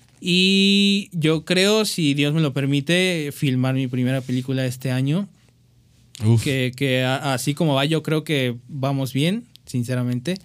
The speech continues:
Speaker 2: De huevo.
Speaker 1: Eh, filmarla y, y por ahí de, a finales de año empezar a trabajarla, yo creo.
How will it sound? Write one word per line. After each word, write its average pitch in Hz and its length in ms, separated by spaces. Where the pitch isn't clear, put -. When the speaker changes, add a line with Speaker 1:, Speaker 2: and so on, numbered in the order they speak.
Speaker 2:
De 107 140
huevo. 98 300
Speaker 1:
Eh, 120 760
filmarla 190 920
y, 123 520
y 120 60
por 127 280
ahí 127 400
de, 143 720
a 131 60
finales 135 500
de 143 100
año 175 260
empezar 131 320
a 127 80
trabajarla, 117 560
yo 110 180
creo. 110 300